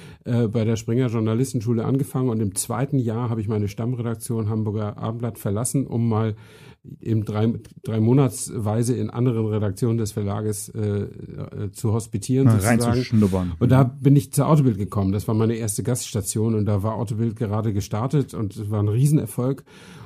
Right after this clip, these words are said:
Speaker 1: Und, äh, das war für mich eine ganz, ganz schwierige Zeit, äh, da an Bord zu sein, weil das war so, wie wenn du in eine Fußballmannschaft reinkommst, die gerade den Aufstieg geschafft hat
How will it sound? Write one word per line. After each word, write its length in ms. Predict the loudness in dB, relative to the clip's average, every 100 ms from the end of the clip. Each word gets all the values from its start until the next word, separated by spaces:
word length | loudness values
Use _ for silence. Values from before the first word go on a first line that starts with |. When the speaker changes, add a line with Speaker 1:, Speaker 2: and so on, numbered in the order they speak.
| -8
Speaker 1:
Und, 400 | 2 4 4 2
äh, 300 | -2 0 0
das 240 | 0 -2 0
war 160 | -2
für 100 | 0
mich 220 | 2 4 2
eine 80 |
ganz, 220 | 0 0 -2
ganz 140 | -4
schwierige 360 | -2 -2 -2 -4
Zeit, 360 | -4 -4 -6 -8
äh, 280 | -2 -2
da 300 | -2 -2 -2
an 140 | -4 -4
Bord 200 | -6 -6
zu 120 | -6
sein, 320 | -2 0 0
weil 260 | 2 2 0 -6 -20 -14 -6
das 180 | -2
war 160 | 2 2
so, 380 | 6 6 4 0 -20 -6
wie 160 | 0 4
wenn 140 | 6
du 80 | 6
in 60 | 4
eine 120 | 2
Fußballmannschaft 720 | 2 2 4 4 2 -2 -4
reinkommst, 600 | -2 -2 0 0 0 -2
die 80 | -4
gerade 320 | -2 2 4
den 160 | 4 2
Aufstieg 420 | 0 -4 -6 -4
geschafft 400 | -6 -6 -8 -8
hat 300 | -8 -8 -12